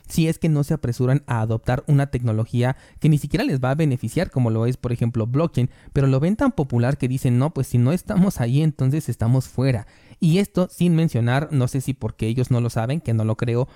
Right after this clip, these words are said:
o mejor dicho, porque simplemente no lo quieren mencionar, que ese miedo que tienen no es a futuro, sino es en tiempo pasado. Eso de dejar de ser el ancla monetaria ya lo dejaron de ser,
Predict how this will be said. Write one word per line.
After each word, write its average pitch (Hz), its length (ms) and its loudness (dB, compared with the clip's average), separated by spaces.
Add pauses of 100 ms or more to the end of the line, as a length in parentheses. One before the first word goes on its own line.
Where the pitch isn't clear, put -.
(140)
o 120 100 0
mejor 127 280 0
dicho, 143 240 -2
porque 104 240 -8
simplemente 131 500 0
no 131 140 2
lo 131 160 0
quieren 131 280 2
mencionar, 131 520 0 (280)
que - 220 -4
ese 254 220 0
miedo 165 340 2
que 123 140 -4
tienen 135 400 2
no 147 240 4
es 180 200 -2
a 147 100 -2
futuro, 151 440 -2
sino 123 240 0
es 135 160 0
en 160 140 4
tiempo 147 320 2
pasado. 127 500 -2 (240)
Eso 208 240 -2
de 175 140 0
dejar 147 320 -2
de 139 100 0
ser 139 160 0
el 135 140 0
ancla 147 260 -2
monetaria 127 600 0
ya 143 200 0
lo 160 120 0
dejaron 123 400 0
de 113 80 -4
ser, 139 200 -2